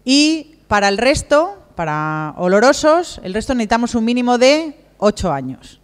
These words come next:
¿eh? Con lo cual el primer año ahí lo dejamos. Llega el año siguiente y vamos a vendimiar este verano, si Dios quiere, la vendimia del dos mil doce.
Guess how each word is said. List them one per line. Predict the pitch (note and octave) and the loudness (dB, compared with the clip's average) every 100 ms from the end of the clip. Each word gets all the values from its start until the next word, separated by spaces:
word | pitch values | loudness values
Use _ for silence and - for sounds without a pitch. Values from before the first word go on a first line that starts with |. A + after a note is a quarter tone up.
| - | -10
¿eh? | A3 C#4 _ _ _ | -8 -8 _ _ _
Con | E3+ | -8
lo | E3+ | -2
cual | G#3+ | -2
el | G#3 | 0
primer | G#3 A3 C4 | -2 0 0
año | D4 D#4+ F4+ D4 | 0 -2 -4 -4
ahí | F3+ F#3 | -2 0
lo | E3+ | 0
dejamos. | D#3 - C#3 A#2+ - - _ _ - - - _ - | -2 -8 -14 -16 -18 -20 _ _ -20 -20 -20 _ -4
Llega | A3+ D4+ D#4+ | 4 6 6
el | |
año | D#4+ D#4+ | 2 0
siguiente | D#4 D#4 E4 D#4 A#3 F3+ D#3+ | 0 0 2 0 0 0 0
y | G#3+ | -2
vamos | A3 A#3+ C4 | 0 0 0
a | C4+ C#4+ C#4+ G#3 | 2 2 0 -2
vendimiar | G#3 G3+ G3+ A3+ B3+ C#4 C4 | -2 0 -2 0 0 -2 -4
este | G3 - G3 G3 G3 | -10 -8 -4 -2 -2
verano, | A3 B3 D4 E4 | 0 0 -2 -4
si | B3 | -4
Dios | A3+ A3 | -4 -2
quiere, | C4+ C4 D#4+ F4+ - | 0 2 2 -2 -2
la | G3+ | 0
vendimia | G3+ G3+ A#3+ C4+ C4+ | 0 -2 -2 -2 -2
del | A3 G3 | -2 -2
dos | F#3 F3+ F#3+ | 0 -2 -2
mil | G3+ F3+ | -4 -4
doce. | D#3+ D3 - C3 | -4 -4 -8 -12